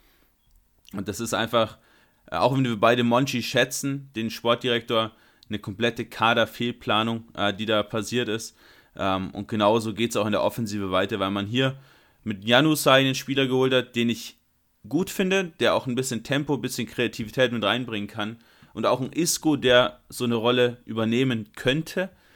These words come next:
der aber auch in den letzten, ja, Jahren nicht so sonderlich viel gespielt hat. Weil dieses Hauptproblem, was du gerade richtig gesagt hast, Mats, letztes Jahr die drittmeisten Pässe der Liga, extrem hoher Ballbesitz, aber nur null Komma eins eins fünf Expected Goals pro Schuss.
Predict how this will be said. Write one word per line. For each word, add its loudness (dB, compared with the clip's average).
der 4
aber 6
auch 2
in -2
den 0
letzten, -2
ja, 0
Jahren 4
nicht 0
so -6
sonderlich 0
viel -6
gespielt -6
hat. -6
Weil 4
dieses -4
Hauptproblem, 0
was -2
du -10
gerade -4
richtig -12
gesagt -2
hast, -10
Mats, -8
letztes -4
Jahr 2
die -8
drittmeisten -2
Pässe -4
der 0
Liga, -2
extrem 0
hoher 4
Ballbesitz, 2
aber 2
nur 0
null 4
Komma 0
eins 0
eins -2
fünf -2
Expected -2
Goals 2
pro -4
Schuss. -6